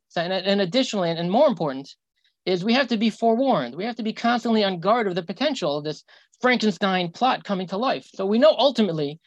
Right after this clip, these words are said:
no machine can have Yiras Shamayim. So therefore,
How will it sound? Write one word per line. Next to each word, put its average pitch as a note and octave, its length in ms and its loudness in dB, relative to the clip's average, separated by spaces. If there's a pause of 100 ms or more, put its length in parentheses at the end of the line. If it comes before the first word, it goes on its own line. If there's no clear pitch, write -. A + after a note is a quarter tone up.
(240)
no B3 240 4
machine A#3+ 360 0
can G#3 140 -4
have G3+ 200 0
Yiras F#3+ 340 -4
Shamayim. C#3 340 -6 (400)
So F3+ 80 -6
therefore, F3+ 640 2